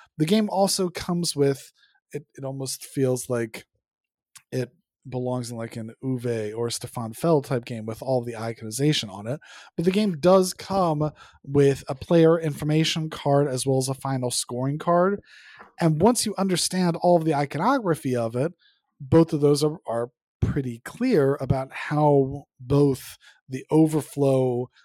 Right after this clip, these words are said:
of a round goes as well as how final scoring goes. But it's all an iconography. Granted, it's an iconography that you need. It's an iconography that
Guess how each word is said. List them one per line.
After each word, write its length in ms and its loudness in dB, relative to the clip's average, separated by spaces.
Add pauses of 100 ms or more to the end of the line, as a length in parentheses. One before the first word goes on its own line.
(200)
of 140 -2
a 80 -2
round 520 0
goes 560 -4 (340)
as 180 -2
well 320 2
as 220 -4
how 260 -2
final 380 -8
scoring 400 0
goes. 280 -10
But 140 -2
it's 140 2
all 160 8
an 80 0
iconography. 880 -2 (640)
Granted, 500 -2
it's 160 -8
an 60 -4
iconography 480 -4
that 160 -6
you 140 -12
need. 260 2
It's 160 -2
an 80 -4
iconography 460 -6
that 180 -6